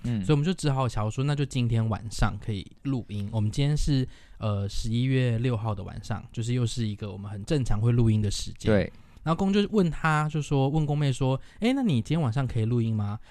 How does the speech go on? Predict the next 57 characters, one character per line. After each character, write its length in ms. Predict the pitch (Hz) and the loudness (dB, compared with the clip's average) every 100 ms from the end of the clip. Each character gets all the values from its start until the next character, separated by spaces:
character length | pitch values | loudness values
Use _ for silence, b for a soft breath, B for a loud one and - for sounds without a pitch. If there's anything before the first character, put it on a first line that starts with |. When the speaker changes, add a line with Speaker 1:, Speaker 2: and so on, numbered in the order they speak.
| b | b
Speaker 2:
他 80 | 247 | -2
几 260 | 240 220 220 | -2 0 2
乎 160 | 220 | 2
没 140 | 208 175 | 2 2
有 140 | 147 | 0
什 100 | 127 | 0
么 100 | 110 - | -4 -4
迟 440 | - - - 113 - | 0 2 4 2 -2
疑 200 | 117 107 | -4 -4
的。 120 | 120 | 2
Speaker 1:
通 180 | 170 208 | 4 6
常 180 | 202 175 | 6 6
要 120 | 208 | 6
等 280 | - 127 120 | 8 6 6
两 380 | 123 110 110 113 | 4 4 0 -2
个、 220 | 120 120 | 2 2
三 360 | - - 151 | 0 2 2
个 80 | 160 | 2
小 280 | 156 113 98 | 2 2 2
时 180 | 90 - | 0 2
以 240 | 214 180 | 4 6
上， 140 | 135 120 | 4 4
Speaker 2:
对。 40 | |
Speaker 1:
还 120 | 139 | 4
甚 180 | 143 196 | 4 2
至 140 | 170 | 0
都 100 | 165 | 0
没 120 | 170 156 | 2 4
有 120 | 113 | 4
说， 240 | 139 139 | 2 0
都 240 | - 170 175 | 2 4 6
要 180 | 175 | 8
快 200 | 170 - | 6 6
要 80 | 170 | 6
录 180 | 165 156 | 6 2
音 160 | 143 147 | 0 4
到 220 | 147 117 | 6 6
的 80 | 104 | 4
时 80 | |
候， 60 | 120 | 0
还 40 | 113 | 0
说 140 | 131 | -2
，“宫 140 | 139 | -2
妹 120 | 143 131 | 2 0
今 220 | - 127 | 0 -2
天 180 | 131 135 | -2 -2
可 280 | - 95 | -4 -2
以 160 | 110 95 | -2 -4
吗？” 160 | 85 82 | -4 -4
Speaker 2:
他 40 | |
就 120 | 80 | -2
说 160 | 156 165 | -2 -2
，“可 200 | 147 139 | -2 -2
以 80 | 127 | 0
啊。” 160 | 107 107 | -2 -2
这 100 | |
样。 80 | 120 | -4